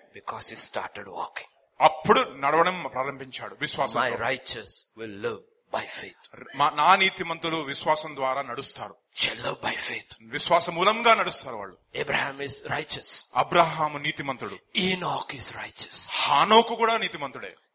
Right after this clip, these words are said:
Speaker 1: Enoch walked with God.
Speaker 2: హానోకు దేవుడితో నడిచాడు.
Speaker 1: How does two walk together?
Speaker 2: ఈ ఇద్దరు ఎలా నడుస్తారండి?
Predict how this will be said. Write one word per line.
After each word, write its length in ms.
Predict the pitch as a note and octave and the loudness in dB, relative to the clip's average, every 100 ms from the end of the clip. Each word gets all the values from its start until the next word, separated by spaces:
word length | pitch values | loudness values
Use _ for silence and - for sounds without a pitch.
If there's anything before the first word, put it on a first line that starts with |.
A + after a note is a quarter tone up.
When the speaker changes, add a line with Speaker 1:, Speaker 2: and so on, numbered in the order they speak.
| _ F#3 | _ -2
Speaker 1:
Enoch 680 | F#3+ G3 E3 D#3 - - A#2+ | 2 4 4 4 -2 -8 0
walked 460 | C#3 - - C3 | 0 0 -10 -12
with 160 | C3 - | -12 -8
God. 360 | G#2+ F2 - | -6 -6 -8
Speaker 2:
హానోకు 540 | - C3+ D3+ E3+ D#3 C#3 C#3 | -4 2 4 4 0 -4 -2
దేవుడితో 460 | D3 D3+ C#3+ C#3 | 0 0 -2 -6
నడిచాడు. 420 | A#2+ B2 - A#2 - - | -8 -10 -10 -10 -2 2
Speaker 1:
How 140 | G#3+ A3 | 6 8
does 280 | A#3 - A#3+ | 6 4 0
two 160 | A3 | 4
walk 360 | D3+ F#3 - A#3 | 10 10 10 2
together? 340 | G3+ A3+ A#3+ C4 - | 4 4 2 0 -8
Speaker 2:
ఈ 160 | D3 D3+ D#3+ | -6 -6 -6
ఇద్దరు 260 | D3+ G#3+ | 4 6
ఎలా 160 | G#3 A3 | 10 8
నడుస్తారండి? 580 | A3+ A3+ - A#3 A3+ | 8 4 6 6 6